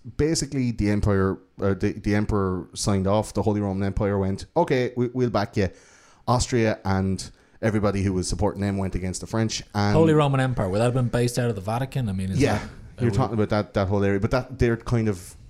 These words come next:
Speaker 1: um, removed, let's say, militarily and geographically from, uh, like, Italy hadn't been formed at that point, so it's still
Speaker 2: Right,
Speaker 1: a whole
Speaker 2: series of
Speaker 1: whole s-,
Speaker 2: kingdoms.
Speaker 1: yeah, set of states or
Speaker 2: Mm.
Speaker 1: fiefdoms or whatever.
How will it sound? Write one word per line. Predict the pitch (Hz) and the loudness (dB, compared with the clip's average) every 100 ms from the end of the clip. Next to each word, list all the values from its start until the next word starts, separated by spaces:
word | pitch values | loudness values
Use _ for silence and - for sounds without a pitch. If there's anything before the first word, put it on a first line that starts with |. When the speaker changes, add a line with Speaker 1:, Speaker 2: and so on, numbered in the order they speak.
| - - | -20 -8
Speaker 1:
um, | 95 85 87 85 82 - - _ _ _ _ _ _ _ _ - - | -4 -2 -2 -6 -10 -16 -20 _ _ _ _ _ _ _ _ -16 -8
removed, | 104 113 107 107 107 95 - - - | 2 2 4 4 2 0 -2 -6 -2
let's | 90 - | -2 0
say, | 98 90 | 2 4
militarily | 92 92 104 92 92 90 - | 2 2 2 2 2 -2 -4
and | 87 82 80 | -4 -2 -2
geographically | 98 92 90 90 90 - 90 - - | -2 0 0 -2 -4 -6 -8 -8 -18
from, | - - 90 87 87 82 - - _ _ _ - | -16 -4 -2 -2 -4 -6 -12 -20 _ _ _ -8
uh, | 82 80 80 73 53 - _ _ _ | -4 -4 -4 -6 -10 -18 _ _ _
like, | 120 120 | -2 0
Italy | 135 135 123 | 0 0 2
hadn't | 117 110 | 2 2
been | 101 | 0
formed | 92 101 101 | 0 0 0
at | 95 | -2
that | 82 82 | -6 -8
point, | 82 71 | -10 -8
so | 95 | -8
it's | - | -4
still | 101 | -2
Speaker 2:
Right, | |
Speaker 1:
a | 92 | 0
whole | 98 | 0
Speaker 2:
series | 95 107 98 | 2 2 2
of | 87 | 2
Speaker 1:
whole | 98 | 2
s-, | 95 | 2
Speaker 2:
kingdoms. | 82 82 - - | 0 -4 -8 -4
Speaker 1:
yeah, | 107 78 | -4 -2
set | - 90 | -4 -4
of | 87 | -4
states | - 90 87 - | -2 -2 -4 -8
or | |
Speaker 2:
Mm. | - - 87 | -10 -6 -2
Speaker 1:
fiefdoms | 90 90 - 82 80 | -2 -4 -6 -8 -6
or | |
whatever. | 82 82 82 | -6 -6 -8